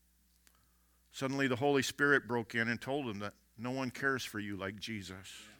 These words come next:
He turned around and he rushed back to his room.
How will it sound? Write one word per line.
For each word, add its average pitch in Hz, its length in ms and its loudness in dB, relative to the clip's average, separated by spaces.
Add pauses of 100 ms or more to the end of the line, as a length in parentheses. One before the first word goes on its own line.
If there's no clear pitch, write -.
(1600)
He 131 100 -4
turned 160 280 4
around 147 280 8
and 139 80 4
he 127 60 4
rushed 123 340 2
back 131 240 6
to 135 80 -2
his 117 180 0
room. 107 360 -4